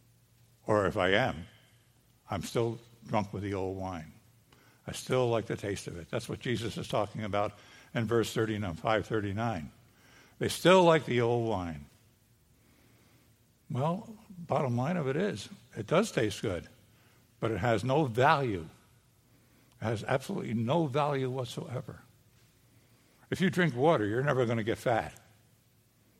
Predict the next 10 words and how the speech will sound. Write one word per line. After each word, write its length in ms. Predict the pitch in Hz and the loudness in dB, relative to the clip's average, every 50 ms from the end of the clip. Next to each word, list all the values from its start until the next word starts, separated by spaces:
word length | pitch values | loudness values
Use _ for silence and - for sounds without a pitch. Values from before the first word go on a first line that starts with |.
| _ - | _ -10
Just 200 | - 135 120 - | -4 -4 -2 2
keep 200 | - 165 208 - | 2 2 2 2
drinking 380 | - 170 147 - 151 127 123 120 | 0 -2 -2 0 0 -2 0 0
water. 320 | 120 123 101 80 78 80 - - - - _ _ _ _ _ _ _ - _ - - - _ _ - | 2 0 0 0 -4 -8 -14 -18 -20 -20 _ _ _ _ _ _ _ -20 _ -20 -20 -20 _ _ -8
But 120 | - - | -4 2
keep 180 | - 175 156 - | 4 2 4 4
drinking 300 | 156 139 127 127 120 113 | 2 0 0 0 0 0
water, 220 | 120 131 131 113 | 2 2 2 2
you'll 180 | 98 92 92 85 | 2 -2 -2 -2
die. 420 | 87 110 117 127 95 73 - - | 0 2 2 2 2 0 -4 -10